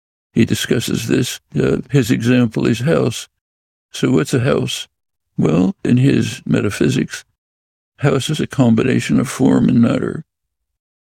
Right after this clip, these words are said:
The matter of a house is the bricks, the timber, things that a physicist could find. The form of the house is the intention of the designer.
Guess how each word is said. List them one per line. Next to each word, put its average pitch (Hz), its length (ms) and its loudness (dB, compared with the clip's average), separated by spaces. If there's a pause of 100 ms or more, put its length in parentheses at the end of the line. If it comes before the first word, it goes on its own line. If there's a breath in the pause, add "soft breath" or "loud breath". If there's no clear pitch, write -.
(220)
The 110 100 2
matter 110 340 4
of 90 80 -2
a 113 80 2
house 123 360 0
is 127 120 -4
the - 80 -2
bricks, - 520 -4
the 107 120 -2
timber, 117 540 0
things 123 360 0
that 110 140 0
a 104 60 0
physicist - 600 -2
could 127 160 -4
find. - 500 -2 (1120)
The 113 100 0
form 139 360 2
of 135 100 6
the 127 80 0
house 131 340 0
is 120 140 -6
the 110 140 0
intention 139 520 0
of 117 140 -4
the - 100 -12
designer. 120 600 -2